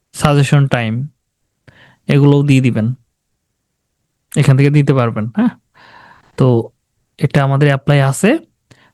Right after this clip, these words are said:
তো এটা বাইশটা ছাপ্পান্ন মিনিটে পোস্ট হচ্ছে। এই যে দেখেন বাইশটা ছাপ্পান্ন মিনিটে পোস্ট হচ্ছে। আপনি চাইলে ওই যে আমাদের ঘড়ির টাইমটা বাইশটা পনেরোটা ষোলোটা বাজে না ওইটা, তাহলে ওইটা হিসেব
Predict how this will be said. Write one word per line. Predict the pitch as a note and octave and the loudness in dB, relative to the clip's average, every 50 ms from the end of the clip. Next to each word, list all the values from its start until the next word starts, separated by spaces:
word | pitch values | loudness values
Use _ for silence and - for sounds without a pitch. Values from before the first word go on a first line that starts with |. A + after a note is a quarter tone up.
| _ _ | _ _
তো | - C3+ | -2 -2
এটা | B2+ C#3 C#3+ C#3+ | 0 0 -2 -2
বাইশটা | D3 D3 C#3+ C#3+ C#3 C#3+ C#3 - - - - - E3 G3 C#4 D#4+ - _ _ _ _ _ _ _ _ _ _ _ _ _ _ _ _ _ | -4 -4 -4 -2 -2 -2 -2 -4 -8 -8 -4 -2 -2 -2 -2 -6 -8 _ _ _ _ _ _ _ _ _ _ _ _ _ _ _ _ _
ছাপ্পান্ন | - - - D#3 D3+ - - D#3+ D#3 D#3 | -10 -4 -4 -4 -4 -2 -2 0 2 2
মিনিটে | D3 C#3 C3 C3 E3+ | 2 2 2 0 0
পোস্ট | E3+ - D3 B2+ - - C3 | 0 0 -2 -2 -2 -2 -6
হচ্ছে। | B2 - - A#2+ A#2+ - - _ _ _ _ _ - - | -6 -4 -6 -8 -8 -8 -12 _ _ _ _ _ -10 -4
এই | - D3+ C#3+ C3 | -2 0 0 2
যে | C3 | 2
দেখেন | B2+ B2+ C3+ F#3+ A3+ A3 | 2 2 4 4 4 4
বাইশটা | D#3+ D3 C#3 - - - A3 E4 E4+ - - | 4 2 0 -2 -2 -4 -4 -4 -4 -6 -6
ছাপ্পান্ন | D3 C#3 - - C3+ C3+ C3+ | -8 -6 -4 -4 -2 0 2
মিনিটে | B2+ B2+ B2+ C3 D3+ F#3+ | 2 2 2 2 0 -2
পোস্ট | F#3 - C#3+ C3 - | 0 -2 -2 0 0
হচ্ছে। | C3+ B2 - B2+ | -2 0 0 -2
আপনি | A#2+ - C3+ | 0 0 0
চাইলে | - - C3 D#3 G#3+ D#4+ - - - - - - - - - _ - | 0 0 0 0 0 -2 -4 -10 -20 -20 -20 -20 -20 -20 -12 _ -2
ওই | C#3+ C3 | 0 0
যে | C#3 C3 | 2 2
আমাদের | B2+ C#3+ C#3 C#3 C3+ | 2 2 2 2 0
ঘড়ির | - - C#3+ C3 C3+ C#3 | 0 0 2 2 2 0
টাইমটা | - C#3+ C3 C3+ C3+ - C3+ C3 C3+ D3 - - - _ _ _ - | 0 -2 0 0 0 0 0 0 0 -2 -4 -8 -14 _ _ _ 0
বাইশটা | C#3+ C3 C3+ B2+ B2+ - - - C3 B2 | 2 2 2 0 -2 -4 -4 -4 -4 -2
পনেরোটা | C3+ C#3 C#3 C#3 C3+ B2+ A#2+ C3 B2 B2 B2+ C3+ - _ _ - | 0 2 2 4 4 2 0 0 -2 -2 -4 -4 -6 _ _ -6
ষোলোটা | - - C#3+ C3+ C3+ A#2+ G#2+ A2+ A2+ | -2 0 2 2 2 0 -2 -2 -2
বাজে | A#2+ C3+ C3+ C3 C#3 D3 | -2 -2 0 0 0 0
না | F#3+ A3+ - - G3+ G3 F3 C#3 | 0 0 -2 -4 -4 -2 0 0
ওইটা, | E3 D3+ D3 C3+ A2+ C3+ - - - - - - - - _ _ | 0 0 0 -4 -6 -6 -10 -16 -20 -20 -20 -20 -20 -20 _ _
তাহলে | - B2+ B2 A#2+ B2 B2 C3+ - - _ - | -4 -2 0 0 0 0 -2 -4 -6 _ 0
ওইটা | D3+ C#3+ C3+ D3+ | 2 2 4 4
হিসেব | D3 E3 D3+ - F3 | 4 4 4 2 0